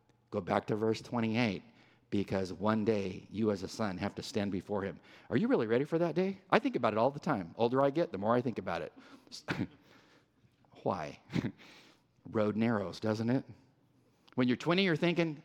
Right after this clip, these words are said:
"I got all the time in the world." When you're sixty, you're thinking, "I ain't got much time." When you're eighty, "I'm on borrowed time." <laughs> You know? So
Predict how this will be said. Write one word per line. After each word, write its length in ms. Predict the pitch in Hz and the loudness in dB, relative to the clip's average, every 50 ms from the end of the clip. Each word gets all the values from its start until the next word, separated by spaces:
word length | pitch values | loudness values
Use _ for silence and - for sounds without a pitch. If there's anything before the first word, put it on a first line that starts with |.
| - - | -12 -10
"I 160 | - - 156 | -8 -8 -6
got 180 | - 143 143 143 | -6 -6 -6 -4
all 140 | 147 147 143 | -4 -4 -4
the 60 | 143 | -4
time 260 | - - 151 156 151 | -4 -6 -6 -4 -4
in 80 | 156 160 | -4 -4
the 80 | 165 | -4
world." 520 | 151 160 180 190 196 208 214 190 170 156 - - _ _ _ _ _ _ _ _ _ _ _ _ _ _ _ _ _ _ _ _ _ _ - | -4 -4 -4 -2 0 0 0 0 0 -2 -6 -10 _ _ _ _ _ _ _ _ _ _ _ _ _ _ _ _ _ _ _ _ _ _ -4
When 160 | 120 123 131 | 0 2 2
you're 100 | 131 127 | 2 2
sixty, 320 | 117 - 202 208 - - 165 | 2 2 0 0 0 0 0
you're 100 | 147 131 | 0 2
thinking, 500 | - 151 143 - 139 127 120 120 127 - _ _ _ _ _ _ _ _ _ - | 2 0 2 2 0 0 0 -2 -6 -10 _ _ _ _ _ _ _ _ _ -4
"I 80 | - 160 | -2 0
ain't 80 | 190 170 | 2 2
got 180 | 196 208 220 | 2 2 2
much 240 | 208 190 175 175 - | 2 0 0 0 0
time." 400 | - 202 170 160 151 139 135 147 165 - - _ _ - - - - - - - - - - - - - | 0 2 2 4 4 2 0 -2 -6 -12 -20 _ _ -20 -20 -20 -20 -20 -20 -20 -20 -20 -20 -16 -4 0
When 120 | 143 143 | 2 2
you're 140 | 143 143 143 | 4 4 6
eighty, 360 | 156 175 208 214 190 170 160 160 - - _ _ - | 6 6 6 6 4 2 2 0 -4 -12 _ _ 0
"I'm 140 | - 202 202 | 0 2 2
on 140 | 160 151 143 | 2 2 2
borrowed 440 | 151 190 202 202 196 180 170 160 | 4 4 4 4 4 2 2 0
time." 420 | - 226 180 165 151 139 131 127 113 - - - - - - - - - - - | -2 0 2 2 4 4 2 2 -2 -4 -10 -18 -16 -16 -16 -16 -16 -6 -2 0
<laughs> 260 | - - - 147 - 175 - - - - - - - - - - | 2 4 4 2 2 0 -6 -12 -14 -20 -18 -20 -20 -8 -2 0
You 120 | 151 139 | 2 4
know? 120 | - 185 - - - - - - - - - - - - - - | 2 2 0 -2 -12 -14 -18 -20 -20 -20 -20 -20 -20 -20 -18 -4
So 260 | - - 190 185 185 | 2 4 4 4 4